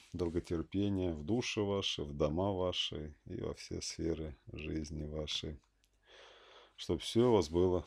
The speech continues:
хорошо. Сегодня поговорим, ролик называется "Пророчество против свободы, антиномия, умом непостижимая".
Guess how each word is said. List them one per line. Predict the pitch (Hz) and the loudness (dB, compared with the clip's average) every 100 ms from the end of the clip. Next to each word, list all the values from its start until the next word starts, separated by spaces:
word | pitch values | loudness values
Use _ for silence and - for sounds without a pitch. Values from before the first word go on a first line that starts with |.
| - - | -8 -12
хорошо. | - 87 80 - 69 65 - _ _ _ - _ _ _ _ - - - - - - _ _ - | -2 0 0 -2 -6 -8 -14 _ _ _ -20 _ _ _ _ -12 -12 -12 -20 -20 -20 _ _ 6
Сегодня | 117 123 85 87 | 10 10 10 4
поговорим, | 76 90 92 95 90 82 | 2 2 8 8 10 8
ролик | 85 90 76 - | 6 6 4 0
называется | 90 80 87 82 78 - 82 78 73 71 - - - | 0 4 6 6 4 0 0 2 2 0 -6 -12 2
"Пророчество | 90 92 87 73 - - 82 76 71 - _ _ _ _ _ _ _ _ _ _ _ _ - | 6 8 6 2 -2 -4 -2 -2 -2 -8 _ _ _ _ _ _ _ _ _ _ _ _ 6
против | 98 90 - 80 | 8 8 6 -4
свободы, | - 85 80 82 82 78 107 110 _ _ _ _ _ _ _ _ _ _ _ | 2 4 4 4 2 2 -2 -4 _ _ _ _ _ _ _ _ _ _ _
антиномия, | 90 80 - 85 82 80 82 87 98 98 _ - | 0 0 4 4 6 4 4 2 0 -4 _ -6
умом | 85 85 82 80 | -2 2 2 0
непостижимая". | 80 85 - - 82 85 82 76 113 | -2 -4 -4 -4 0 2 2 0 -6